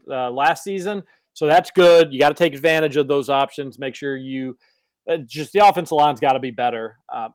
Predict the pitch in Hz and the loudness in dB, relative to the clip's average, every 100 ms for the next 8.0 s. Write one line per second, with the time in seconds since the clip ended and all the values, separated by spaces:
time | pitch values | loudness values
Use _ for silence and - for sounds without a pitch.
0 | 139 143 139 170 151 147 - 151 151 123 | -4 -4 -2 -8 -6 -6 -2 -2 -2 -4
1 | 160 151 151 147 139 147 147 143 113 135 | -2 0 0 -2 -4 -2 0 0 -2 -4
2 | 147 135 135 170 196 190 139 139 120 160 | -2 -2 0 2 2 2 -2 -4 -6 -6
3 | 139 123 139 151 151 - 160 143 151 120 | -4 -4 -4 -4 -6 -6 -8 -6 -8 -10
4 | 135 147 131 139 131 127 123 135 127 131 | -10 -6 -4 -4 -2 -2 -4 -6 -8 -10
5 | 127 117 131 131 - 123 135 120 117 - | -12 -14 -10 -8 -10 -10 -10 -10 -12 -4
6 | 190 202 - - _ _ _ _ _ 156 | 0 0 -2 -20 _ _ _ _ _ 0
7 | 147 - 165 160 156 147 127 123 120 117 | 0 -4 -8 -6 -2 -2 -2 -2 -2 -4